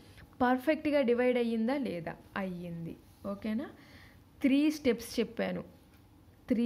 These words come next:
స్టెప్స్. త్రీ కూడా ఈజీనే. ఏంటి? అన్నింట్లో టూ ఉందా లేదా చూసుకోవాలి. టూ యొక్క పవర్స్ అనేవి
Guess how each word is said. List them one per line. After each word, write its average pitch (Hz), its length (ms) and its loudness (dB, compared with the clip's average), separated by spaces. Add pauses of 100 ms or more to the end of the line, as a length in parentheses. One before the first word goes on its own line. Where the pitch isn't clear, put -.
స్టెప్స్. 202 420 -8 (320)
త్రీ 240 260 0
కూడా 254 260 4 (100)
ఈజీనే. 180 500 -4
ఏంటి? 196 400 -2 (420)
అన్నింట్లో 277 640 4
టూ 302 300 2
ఉందా 254 340 4
లేదా 226 340 2
చూసుకోవాలి. 196 840 -4 (760)
టూ 269 200 6
యొక్క 311 280 4
పవర్స్ 240 480 2
అనేవి 226 320 2